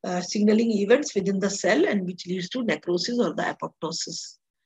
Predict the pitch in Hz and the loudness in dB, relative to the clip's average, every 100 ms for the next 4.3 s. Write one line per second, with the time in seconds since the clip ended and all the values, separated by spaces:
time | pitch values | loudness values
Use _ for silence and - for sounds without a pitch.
0 | _ _ - 226 208 247 302 226 170 170 | _ _ 2 6 6 6 2 4 2 2
1 | 254 262 - 190 - 185 262 339 _ _ | 0 0 0 -4 0 2 2 -4 _ _
2 | - 196 196 302 277 240 214 190 196 196 | -4 2 6 6 6 4 4 2 2 0
3 | 170 - 180 - 175 220 226 175 - 175 | -4 -2 -2 0 0 2 2 2 -2 -4
4 | - 285 392 | 2 4 4